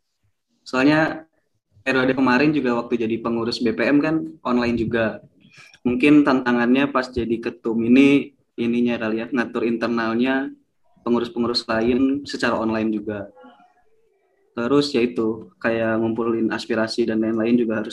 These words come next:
online. Tapi untungnya di tahun kemarin juga online, jadi udah lumayan beradaptasi lah.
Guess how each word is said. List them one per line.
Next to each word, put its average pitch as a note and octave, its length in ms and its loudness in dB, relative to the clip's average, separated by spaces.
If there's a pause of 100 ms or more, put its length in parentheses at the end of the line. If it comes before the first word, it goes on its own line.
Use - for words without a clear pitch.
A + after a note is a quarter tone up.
online. C3 560 -2 (1200)
Tapi C#3 400 4
untungnya B2 400 4
di A#2+ 240 2
tahun A#2 160 -2
kemarin A#2+ 400 0
juga A2+ 240 0
online, A2+ 320 -4
jadi B2 240 -2
udah G#2+ 220 -2 (260)
lumayan A2+ 320 0
beradaptasi G#2+ 560 -6
lah. G#2+ 80 -20